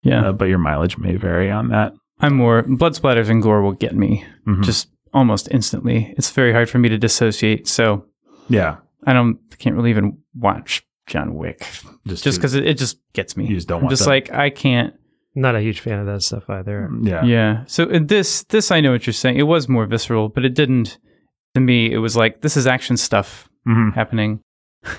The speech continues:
Speaker 1: I have to stop and think about it for a little <laughs>
Speaker 2: Right.
Speaker 1: to feel bothered. <laughs> But
Speaker 2: Yeah.
Speaker 1: it certainly, it had, it had more of an edge,
Speaker 2: Mm-hmm.
Speaker 1: like the vengeance kill for Felix,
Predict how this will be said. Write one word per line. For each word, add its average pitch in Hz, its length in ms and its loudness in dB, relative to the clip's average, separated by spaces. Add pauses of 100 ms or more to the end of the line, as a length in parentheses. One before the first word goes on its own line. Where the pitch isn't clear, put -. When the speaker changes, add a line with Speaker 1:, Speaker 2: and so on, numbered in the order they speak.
(480)
Speaker 1:
I - 80 0
have 180 120 -2
to 139 80 0
stop 131 220 0
and 120 100 -4
think 135 160 0
about 113 220 0
it - 100 -4
for 123 120 -4
a - 20 0
little 120 320 -2 (100)
<laughs> - 140 -10
Speaker 2:
Right. 254 440 0
Speaker 1:
to 226 120 2
feel 247 220 0
bothered. 151 440 0 (500)
<laughs> 185 120 0 (680)
But 131 360 0 (540)
Speaker 2:
Yeah. 98 220 -2
Speaker 1:
it 208 160 4
certainly, 175 600 2
it 160 120 0
had, 170 500 0
it 151 160 -2
had 151 240 2
more 127 240 2
of 117 100 0
an 110 200 -2
edge, 101 680 -2
Speaker 2:
Mm-hmm. 95 440 0
Speaker 1:
like 127 160 0
the 123 80 2
vengeance 110 560 2
kill 107 320 0
for 107 180 -2
Felix, 104 800 -2